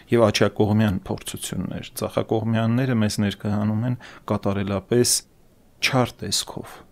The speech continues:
Այսինքն՝ ակնհայտ է, որ դա չար է, ինքը ուղղակիորեն ներկայանում է քեզ, և դու կամ պայքարում ես Աստծո օգնականությամբ այդ չարի դեմ, կամ անզոր ես պայքարելու։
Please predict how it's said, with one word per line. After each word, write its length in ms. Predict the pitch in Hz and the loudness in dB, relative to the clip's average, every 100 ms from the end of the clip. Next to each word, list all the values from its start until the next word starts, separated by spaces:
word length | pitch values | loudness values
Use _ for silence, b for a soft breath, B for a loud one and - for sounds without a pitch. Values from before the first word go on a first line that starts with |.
| _ _ _ _ | _ _ _ _
Այսինքն՝ 300 | - - 110 | -6 -2 0
ակնհայտ 480 | 110 110 120 113 117 | 0 2 2 2 2
է, 80 | 98 | 0
որ 160 | 101 98 | -2 -2
դա 120 | 110 | 0
չար 400 | - - 101 95 | -2 0 0 0
է, 120 | 117 151 - b - | -2 -4 -12 b -6
ինքը 220 | 127 127 | -4 2
ուղղակիորեն 720 | 143 135 120 104 113 113 113 | 4 6 6 4 2 2 2
ներկայանում 720 | 110 104 - 104 107 101 98 | 2 0 0 0 0 0 0
է 80 | - | -4
քեզ, 340 | - 104 123 - - B B B B B - | -4 -4 -2 -4 -8 B B B B B -4
և 380 | 110 110 110 - - 98 | 2 4 2 -4 -8 -2
դու 160 | 101 120 120 | 2 2 4
կամ 300 | 107 104 101 - - | 2 2 2 -2 -14
պայքարում 640 | - 98 95 107 101 104 | -2 -2 0 2 2 2
ես 100 | 95 - | 0 -2
Աստծո 340 | 95 - - | -4 -4 -2
օգնականությամբ 880 | 98 - 101 98 104 104 - 117 117 | -2 -2 -4 -2 -2 -2 -2 -4 -2
այդ 180 | 117 - | -4 -4
չարի 380 | - - 110 117 | -8 -2 0 0
դեմ, 200 | 120 135 | 0 -2
կամ 220 | - 123 | 0 2
անզոր 360 | 107 104 101 92 | 2 2 0 -2
ես 140 | 82 | -4
պայքարելու։ 680 | - 90 - - 87 87 | -4 -6 -6 -8 -6 -8